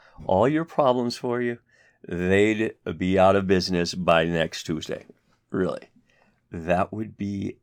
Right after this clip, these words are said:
eh, like, well, you're selling them something that they haven't thought about, that they don't even want. Like, you would go out of business if you gave them what you told them. If you sold it,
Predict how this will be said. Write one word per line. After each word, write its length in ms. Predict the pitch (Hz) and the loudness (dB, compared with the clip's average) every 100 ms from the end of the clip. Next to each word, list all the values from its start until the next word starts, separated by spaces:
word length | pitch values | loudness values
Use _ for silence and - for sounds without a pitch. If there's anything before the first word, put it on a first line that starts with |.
| - | -14
eh, 180 | - - - - | -14 -14 -16 -14
like, 320 | - - - _ - | -14 -14 -20 _ -12
well, 180 | - | -8
you're 180 | 104 113 | -4 -2
selling 400 | 123 - 101 92 | 0 2 2 0
them 220 | 90 90 92 | -2 -4 -6
something 440 | - 92 - 92 | -4 -4 -2 -4
that 140 | 87 | -4
they 80 | 87 | -6
haven't 260 | 92 101 - | -8 -10 -6
thought 200 | 107 117 | -4 -4
about, 300 | - - - - _ | -6 -12 -14 -20 _
that 140 | - 117 | -12 -6
they 120 | 127 | -2
don't 180 | 117 113 | 0 -2
even 240 | 113 113 | -4 -6
want. 160 | 135 - - - | -10 -14 -10 -4
Like, 140 | 180 | -2
you 160 | 185 214 | -2 -2
would 140 | 196 | 0
go 160 | 185 175 | 0 0
out 120 | 170 | 0
of 100 | 165 | -2
business 440 | 202 196 104 90 - - _ | -2 -2 -4 -6 -12 -20 _
if 420 | 123 101 90 - _ _ - | -4 -2 -4 -10 _ _ -10
you 280 | 110 107 | -6 -4
gave 260 | 101 104 101 | 0 0 2
them 260 | 90 87 90 | 0 -2 -2
what 200 | 92 - | -4 -6
you 60 | |
told 320 | 95 - 185 | -10 -8 -8
them. 120 | - - _ _ _ _ _ - | -12 -20 _ _ _ _ _ -8
If 160 | 240 240 | -6 -2
you 160 | 302 | -2
sold 400 | 302 311 247 190 | -2 -6 -8 -8
it, 140 | - | -10